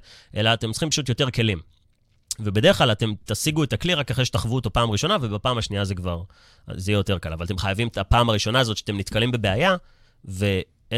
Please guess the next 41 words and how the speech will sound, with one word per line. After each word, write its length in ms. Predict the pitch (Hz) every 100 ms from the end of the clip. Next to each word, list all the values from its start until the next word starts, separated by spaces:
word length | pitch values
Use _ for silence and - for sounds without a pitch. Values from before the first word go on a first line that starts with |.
| 127
לכם 140 | 127
מושג 240 | 117 139 110
מה 100 | 123
עושים, 300 | 117 202 208
ואתם 260 | 120 110 110
תוך 200 | 156 151
כדי 160 | 147 135
צריכים 200 | 135 123
להבין, 300 | 101 110 165
ואתם 240 | 123 123
תבינו 320 | 110 113 147 123
אחרי 140 | 120
שעשיתם 400 | 117 107 92 110
טעויות, 420 | 104 123 220 208 - - - - _
ופספסתם 600 | 98 104 113 - 190 -
את 40 | 185
זה 80 | 135
בפעם 300 | 117 131 120
הראשונה, 300 | 110 117 165
אבל 120 | 131
בפעם 300 | 110 139 127
השנייה 280 | 107 113 110
יהיה 100 | 104
לכם 180 | 104
יותר 200 | 98 107
קל. 140 | 95 - - _ - -
זה 120 | 110
אחת 160 | 135
הסיבות 260 | 156 151 165
שאנשים 340 | 170 160 175
לא 40 | 185
רוצים 240 | 208 196
להקים 280 | 160 113 110
עסק, 200 | 98 98
כי 80 | 107
בראש 260 | 104 156
יש 120 | 160 165
להם 120 | 147
מלא 160 | 127
תרחישי 380 | 151 139 127 127
אימה. 200 | 123 110